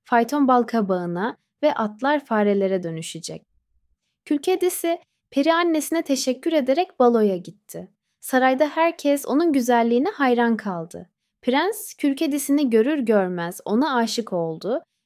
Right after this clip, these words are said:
ve gece boyunca onunla dans etti. Diğer kadınlar, özellikle de üvey kız kardeşleri, onun elbisesini çok beğendiler ve terzisinin adını öğrenmek için ona yalvardılar.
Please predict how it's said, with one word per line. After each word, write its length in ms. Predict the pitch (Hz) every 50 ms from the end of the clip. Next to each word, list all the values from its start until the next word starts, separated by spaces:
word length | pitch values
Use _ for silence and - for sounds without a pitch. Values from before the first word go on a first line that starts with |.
| _ -
ve 60 | 320
gece 380 | 339 262 277 269 269 381 381 381
boyunca 360 | 339 302 294 285 285 285 392
onunla 440 | 359 320 285 277 269 285 381 415 415
dans 340 | 277 254 240 240 240 - -
etti. 500 | 190 180 - _ - - 156 165 180 - _ _ _ _ _ _ -
Diğer 260 | 311 339 349 359 339
kadınlar, 760 | - 277 220 208 202 190 180 175 170 185 233 320 403 - - - -
özellikle 600 | 220 214 247 233 240 262 294 285 - 277 269 254
de 160 | 254 - 202
üvey 260 | 233 247 277 285 285
kız 180 | 294 311 277 -
kardeşleri, 840 | - 240 226 208 202 185 185 - - - - 156 160 214 254 285 277 _ _ _ _ -
onun 280 | - 277 311 349 339
elbisesini 640 | 330 294 277 254 254 - 269 262 262 - 254 262 254
çok 320 | - - 392 415 415 -
beğendiler 680 | 226 208 196 185 180 180 175 170 160 170 180 233 285 277 _ _ _ _ _ -
ve 120 | 294 302
terzisinin 720 | 285 - 285 277 269 262 262 277 269 269 - 311 339 381 381
adını 320 | 339 277 247 262 262 262 247
öğrenmek 460 | 240 233 240 233 240 254 277 269 262
için 200 | 226 214 - 294
ona 220 | 302 262 247 247 233
yalvardılar. 880 | 220 202 190 180 175 170 165 160 156 160 - 165 165 - - - -